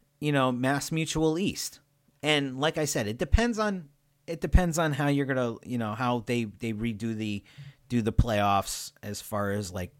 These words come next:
rankings and all this other stuff. So I'm looking at possibly your Stanley Cup champion could be coming out of that Discover, Discover Central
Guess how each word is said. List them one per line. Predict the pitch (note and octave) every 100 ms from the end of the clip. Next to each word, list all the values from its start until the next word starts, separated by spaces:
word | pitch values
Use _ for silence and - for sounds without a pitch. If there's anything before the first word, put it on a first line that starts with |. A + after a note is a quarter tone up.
| -
rankings | G#2 G#2+ G2+ G2 G2 F#2
and | F#2
all | F#2
this | F2 -
other | F2+
stuff. | D#2+ - - - - C#3 _ _ - _ - - - - -
So | - A2 F#2 - _ _ _ _ _ _ _
I'm | C3 A3+
looking | C4+ B3+ G#3+
at | G3+ -
possibly | E3+ G3+ - F#3+ E3+
your | E3+
Stanley | - G#3+ G#3
Cup | - E3
champion | - F#3+ F3+ A#2+
could | - B2+
be | B2
coming | - C3 B2
out | B2+
of | A#2+
that | G#2+
Discover, | - G#2+ B2+ G2+ G#2+ - G#1
Discover | F#2 G2+ - G#2+ F#2
Central | - G#2 F2+ F2+ C#2